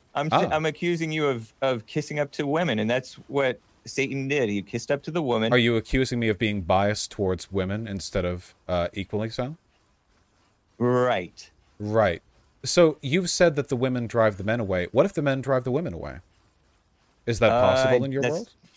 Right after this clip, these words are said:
Speaker 1: It may, it may, yeah, it may be possible.
Speaker 2: Okay. You seem to make a lot of assumptions. My only statement earlier was that
Speaker 1: What assumption have I made?
Speaker 2: oftentimes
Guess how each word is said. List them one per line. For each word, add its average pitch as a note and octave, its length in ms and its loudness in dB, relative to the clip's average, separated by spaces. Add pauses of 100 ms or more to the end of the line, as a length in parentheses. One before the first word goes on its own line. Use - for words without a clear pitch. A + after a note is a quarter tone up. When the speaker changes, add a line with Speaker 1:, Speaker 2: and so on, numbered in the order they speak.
(340)
Speaker 1:
It B2+ 120 -10
may, G#2+ 180 -8
it A#2+ 160 -2
may, G#2+ 320 -4
yeah, F#3 200 0
it G3 60 -2
may F#3 140 -4
be G#2+ 120 -4
possible. F2 440 -8 (280)
Speaker 2:
Okay. A#2 480 -2
You D3+ 180 0
seem G3+ 260 0
to F3+ 60 -4
make D3+ 180 -2
a C#3 40 -2
lot A#2 180 2
of G#2+ 60 -2
assumptions. G#2+ 580 -8 (260)
My D3+ 180 6
only F#3+ 220 4
statement B2 440 2
earlier A#2+ 400 2
was F#2+ 160 -4
that F#2+ 180 2
Speaker 1:
What C#3+ 220 4
assumption C#3 380 2
have C3+ 120 6
I A2 120 4
made? F#2 60 0 (200)
Speaker 2:
oftentimes - 140 -18